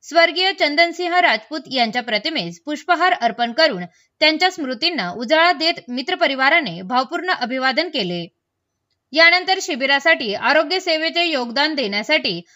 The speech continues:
आलेल्या सर्वच डॉक्टरांचे स्वागत व सत्कार करण्यात आला. या प्रसंगी बोलताना मान्यवरांनी स्वर्गीय चंदन आबा यांचा जीवनपट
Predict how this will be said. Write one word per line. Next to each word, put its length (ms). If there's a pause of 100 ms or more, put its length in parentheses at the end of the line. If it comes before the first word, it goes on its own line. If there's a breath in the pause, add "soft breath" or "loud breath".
(120)
आलेल्या 420
सर्वच 380
डॉक्टरांचे 560
स्वागत 500
व 100
सत्कार 400
करण्यात 400
आला. 260 (480)
या 140
प्रसंगी 480
बोलताना 640
मान्यवरांनी 720
स्वर्गीय 480
चंदन 440
आबा 220
यांचा 360
जीवनपट 580